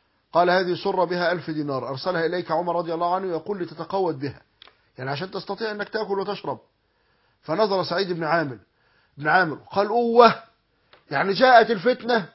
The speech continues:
وعلى صوته، فسمعت امرأته من الداخل. شوف لما تكون المرأة على قلب الرجل، سمعت امرأته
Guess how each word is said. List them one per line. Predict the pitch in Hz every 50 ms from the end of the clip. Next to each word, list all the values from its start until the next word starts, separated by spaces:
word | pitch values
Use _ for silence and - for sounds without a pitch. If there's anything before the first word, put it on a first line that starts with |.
| _ _ _
وعلى | 135 139 160 214 247 247 220
صوته، | - 226 240 226 202 - 160 127
فسمعت | - - 147 - 220 208 208 190 175
امرأته | 185 196 214 208 202 - 180
من | 170 156
الداخل. | 147 143 156 147 135 110 101 90 _ _ _ _ _ _ _ _ _ _ _ -
شوف | - 165 165
لما | 170 170 160
تكون | 165 - 220 202
المرأة | 190 196 214 - 185
على | 180 175 175
قلب | 165 - 196 190 165
الرجل، | 160 151 151 - 127 113 - _
سمعت | - - 185 196 185 175 160 -
امرأته | 160 156 160 160 156 160 120 113